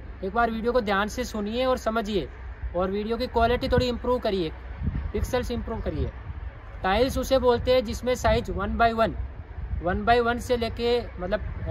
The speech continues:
twelve by twelve से लेके ट्वेंटी फ़ोर by ट्वेंटी वन inches तक जो material आता है,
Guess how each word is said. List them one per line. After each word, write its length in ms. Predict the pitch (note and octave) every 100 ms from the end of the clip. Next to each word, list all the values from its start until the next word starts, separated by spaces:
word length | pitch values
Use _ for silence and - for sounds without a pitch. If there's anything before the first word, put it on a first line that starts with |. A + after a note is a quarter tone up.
| D#3+
twelve 280 | G#3 A#3+ B3+
by 180 | B3+ B3
twelve 240 | A#3 A#3+
से 140 | B3
लेके 320 | A3+ A3 A#3+ A#3
ट्वेंटी 360 | A3+ A3+ B3
फ़ोर 240 | A3 A#3 A#3
by 180 | A#3 A#3+ - - - - -
ट्वेंटी 300 | G3 A3+ B3
वन 240 | A#3 A3+ - - - - F#3+
inches 340 | G3+ B3 A#3
तक 180 | B3 F#3
जो 100 | A#3
material 340 | A3+ G#3+ A3+
आता 200 | G#3+ G#3
है, 200 | A3 A#3